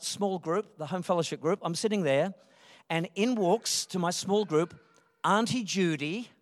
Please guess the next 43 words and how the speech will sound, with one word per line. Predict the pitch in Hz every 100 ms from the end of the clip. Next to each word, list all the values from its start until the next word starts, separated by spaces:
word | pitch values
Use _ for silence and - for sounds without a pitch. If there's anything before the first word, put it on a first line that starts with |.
| _ _ _ _ _ _ _ _ _ -
and | 190 185
this | 165 156 120 -
girl | 180 175 156 123 107
who | 107 165
could | - 190
have | 165
been | 165 170
Miss | 185 185
Universe | 190 196 151 127 104 - -
walked | 175 202 208 196
in | 190
behind | 175 185 196 196
her. | 131 87 - - - -
This | 180 202
stunning | - - - - - - 220 226 196
girl | 170 190 214 208
walked | 165 143 151
in | 156
and | 170
sat | - 208 160
down. | 165 160
I'm | 202 240 -
there | 151 175 175
in | 185
my | 175 160
Bible | 143 - 170 170
study, | - 127 127 131 - - -
and | 165
I |
look | 160 208 -
up, | 156 -
and | 156
I | 139
look | 185 226
at |
her, | 156
and | 123
I |
think, | 117 113 - 269
"Ooh, | 285 - - _ _ - _ -
not | 127 -
bad," | 214 226 - - -
<laughs> | 220 220 202 226